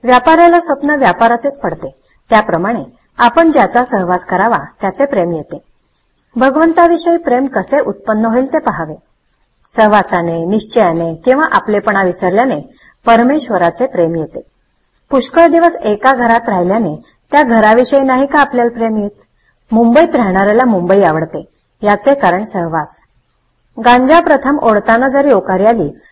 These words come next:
तरी सवयीने त्याचे प्रेम येऊ शकते. नापसंत नवऱ्याशी जरी लग्न झाले तरी मुलगी निश्चयाने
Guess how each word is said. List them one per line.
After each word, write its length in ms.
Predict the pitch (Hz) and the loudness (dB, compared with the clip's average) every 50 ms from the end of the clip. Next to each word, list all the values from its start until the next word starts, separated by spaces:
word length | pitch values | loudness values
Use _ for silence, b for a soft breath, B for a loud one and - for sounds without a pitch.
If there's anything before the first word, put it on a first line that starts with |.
| b b b - | b b b 0
तरी 160 | 269 302 330 | 2 2 2
सवयीने 540 | 269 - 226 196 196 233 254 226 180 185 226 | 2 2 2 4 4 4 4 2 0 -2 -2
त्याचे 360 | - - 190 170 - 240 262 | -2 -2 -2 0 2 0 0
प्रेम 240 | 262 - 185 185 196 | 2 0 -2 -2 -2
येऊ 220 | 196 180 170 165 | 0 -2 -2 -2
शकते. 400 | 165 - 175 - - - - 151 - _ _ _ _ _ _ _ _ _ _ _ _ _ - | -4 -6 -8 -10 -10 -8 -10 -10 -10 _ _ _ _ _ _ _ _ _ _ _ _ _ -2
नापसंत 580 | 240 247 262 277 - 330 311 - 330 320 320 349 330 | 0 2 2 2 2 0 0 2 0 2 2 2 2
नवऱ्याशी 520 | 294 240 208 208 208 220 226 226 - 285 | 2 2 2 2 2 2 2 0 0 -4
जरी 320 | 269 - 226 196 202 247 247 | -4 -2 -2 0 0 0 0
लग्न 240 | 214 170 175 175 185 | 0 -2 -2 -4 -4
झाले 360 | 175 208 226 247 226 156 147 - b b b b b b _ - | -2 0 0 0 0 -2 -4 -6 b b b b b b _ 0
तरी 200 | 254 254 302 330 | 2 2 4 2
मुलगी 380 | 302 262 220 196 185 208 254 | 2 2 0 0 0 0 0
निश्चयाने 640 | 247 226 190 - - - 254 247 247 202 160 165 233 | 0 0 -2 -4 -4 0 2 2 2 2 0 -2 -4